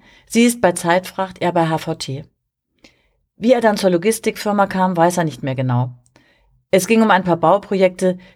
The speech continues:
die nicht gut liefen und bei denen er half. Zweitausendfünfzehn wird Simon Schröter Zeitfracht Geschäftsführer.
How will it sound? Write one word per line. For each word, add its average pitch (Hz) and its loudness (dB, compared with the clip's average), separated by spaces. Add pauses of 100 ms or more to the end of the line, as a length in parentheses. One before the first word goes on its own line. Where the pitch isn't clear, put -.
die 190 -2
nicht 196 -2
gut 190 -6
liefen 220 -2
und 185 -2
bei 170 2
denen 165 -2
er 165 -4
half. 139 -4 (760)
Zweitausendfünfzehn 185 0
wird 170 0
Simon 208 0
Schröter 185 0
Zeitfracht 165 -2
Geschäftsführer. 143 -8